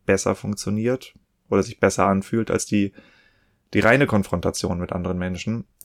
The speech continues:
und hat angefangen, Alkohol zu konsumieren. Das muss ungefähr gewesen sein, als er Ende dreizehn, äh, Mitte, Ende dreizehn gewesen ist und, äh, hat die Erfahrung gemacht, dass die Angst vor Menschen und dieses Gefühl, nicht dazuzugehören,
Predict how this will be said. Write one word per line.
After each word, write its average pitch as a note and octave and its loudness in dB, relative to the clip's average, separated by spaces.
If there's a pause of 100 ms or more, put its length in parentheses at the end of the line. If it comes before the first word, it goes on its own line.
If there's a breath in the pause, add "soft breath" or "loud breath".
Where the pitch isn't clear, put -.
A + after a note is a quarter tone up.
und G#2+ -2
hat G#2+ -2
angefangen, G2 -2 (220)
Alkohol F2+ -2
zu - -10
konsumieren. F2+ -6
Das F#2+ -8
muss - -2 (760 soft breath)
ungefähr A2+ 2
gewesen F#2+ 0
sein, F#2+ 2
als F#2+ -4
er - -2
Ende F#2+ 0
dreizehn, G#2 -2 (340)
äh, F#2 -4
Mitte, G2 2
Ende F#2+ 2
dreizehn G2 0 (480)
gewesen F#2+ 0
ist - -2 (840)
und, F#2+ 2 (100)
äh, F#2 0
hat G2+ -2
die G#2 2
Erfahrung F#2 0
gemacht, G#2+ -2
dass - -6
die - -2
Angst A2+ -2
vor G2 0
Menschen A2 0
und F#2+ 0
dieses F2+ -4
Gefühl, A2 0
nicht G#2+ -2
dazuzugehören, F#2+ 0